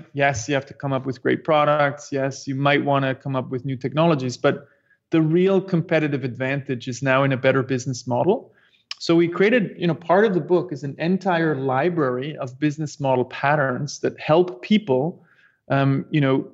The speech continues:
compete on better business models, not just product, price, and technology.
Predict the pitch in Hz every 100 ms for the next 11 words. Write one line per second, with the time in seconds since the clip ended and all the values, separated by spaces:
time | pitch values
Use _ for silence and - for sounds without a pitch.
0 | _ - 156 190 190 185 180 165 151 165
1 | 156 - 156 123 - 151 151 170 - -
2 | 151 - - 147 139 139 - - 135 135
3 | - 135 123 123 123 135 135 131 123